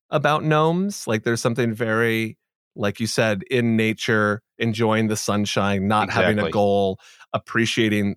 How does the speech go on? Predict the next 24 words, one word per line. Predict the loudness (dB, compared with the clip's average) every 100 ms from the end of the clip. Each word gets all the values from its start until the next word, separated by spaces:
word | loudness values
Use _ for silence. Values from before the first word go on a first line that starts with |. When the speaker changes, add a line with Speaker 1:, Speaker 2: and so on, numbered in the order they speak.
| -4
Speaker 1:
that | -4 -4
flow. | -6 -8 -2 0 0 -2 -6 _ _ _
Speaker 2:
It | -6
is | -4 -2
very | 0 2
Speaker 1:
And | 2 0
Speaker 2:
Tao. | -4 -10 _ _
Speaker 1:
years | -10 -2 2 4 2
ago, | 0 0 2 2 0 -2 _ _ -4
I | -4
came | -2 -2 0
up | -2
with | -6
this | -4
idea | -2 0 0 0
of | -2
the | -6
distinction | -4 -2 -2 0 -2
between | -4 -6 -2 0 0 0
internet | 0 2 2 0 -6 -14
trolls | -8 0 2 4 2 -2 -6 -12 _
and | -2 0
internet | 2 2 0 -2
gnomes. | 0 2 2 2 -2 -8 -10